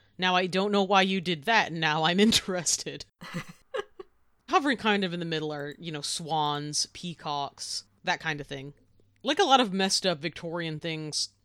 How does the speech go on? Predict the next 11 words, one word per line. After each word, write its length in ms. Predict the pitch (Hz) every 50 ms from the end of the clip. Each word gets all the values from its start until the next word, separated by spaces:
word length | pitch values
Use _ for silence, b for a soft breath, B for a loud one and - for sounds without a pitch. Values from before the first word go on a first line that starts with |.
| - -
the 140 | 175 196
shapes 420 | 202 - - 254 285 - - - -
come 280 | - 240 240 226 220
in 300 | 202 - 185 185 180 170 170
more 320 | 170 175 170 175 180 170
or 100 | 170 170
less 220 | 165 165 165 - -
anything 380 | 160 165 165 151 170 165 165 165
you 100 | 160 151
can 140 | - 165
imagine. 580 | 147 139 139 131 135 143 147 - - 180 180 175